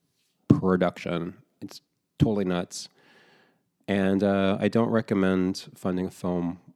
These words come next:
on credit cards. It's, uh, it's bad. It, it's, like, hard. It's too much. But I know other, that's also about making documentaries, but that's another thing.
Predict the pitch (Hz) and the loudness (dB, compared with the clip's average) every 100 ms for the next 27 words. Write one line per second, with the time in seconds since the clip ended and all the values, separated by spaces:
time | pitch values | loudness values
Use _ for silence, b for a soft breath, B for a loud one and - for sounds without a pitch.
0 | _ 95 87 85 92 - 98 92 95 92 | _ -6 -4 -4 -8 -6 -6 -4 -4 -2
1 | 92 - - - - - - b b b | -4 -6 -10 -10 -12 -12 -16 b b b
2 | b b b b b _ _ _ _ _ | b b b b b _ _ _ _ _
3 | _ _ _ _ _ - 87 92 78 76 | _ _ _ _ _ -8 -6 -4 -6 -8
4 | - - _ _ _ _ _ _ _ _ | -10 -14 _ _ _ _ _ _ _ _
5 | _ _ _ _ _ _ _ _ _ _ | _ _ _ _ _ _ _ _ _ _
6 | _ _ _ _ _ - 123 - - 127 | _ _ _ _ _ -2 -2 -2 -2 2
7 | 101 78 82 - - _ 120 - 117 - | 2 0 -6 -14 -20 _ -6 -4 -4 0
8 | 113 113 98 85 - - - - 90 - | 2 4 4 2 -4 -10 -8 -4 -4 -2
9 | - 90 - - - B B B B - | 0 0 0 -14 -18 B B B B -2
10 | 107 107 107 101 95 90 - _ _ _ | 4 6 8 6 4 2 -4 _ _ _
11 | - - _ - 120 131 127 131 110 101 | -20 -20 _ 0 6 6 8 4 6 4
12 | - - 104 95 92 85 - 87 87 90 | -2 -4 -2 0 0 0 -2 -4 -2 -6
13 | - - - 98 - 95 98 98 95 | -6 -8 -6 -8 -6 -6 -6 -6 -8